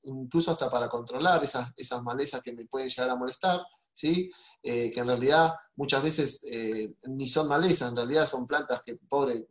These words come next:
tienen la disponibilidad de, de querer crecer ahí, y bueno, y, y, y a veces uno se nos, se nos complica en algunas, en, en algunas cosechas, entonces,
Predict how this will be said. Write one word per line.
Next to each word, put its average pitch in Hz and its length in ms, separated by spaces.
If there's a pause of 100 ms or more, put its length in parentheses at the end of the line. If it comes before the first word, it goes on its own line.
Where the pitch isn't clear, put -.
(120)
tienen 135 280
la 120 80
disponibilidad 120 520
de, 135 180
de 120 140 (100)
querer 135 340
crecer 131 320
ahí, 156 280
y - 20
bueno, 135 280
y, 123 260
y, 123 340 (500)
y 135 60
a 135 60
veces 143 260
uno 147 160
se 127 160
nos, 123 340 (220)
se 123 220
nos 120 260
complica 131 640
en 120 120
algunas, 127 640
en, 113 240
en 120 140
algunas 123 340
cosechas, 175 540
entonces, 139 580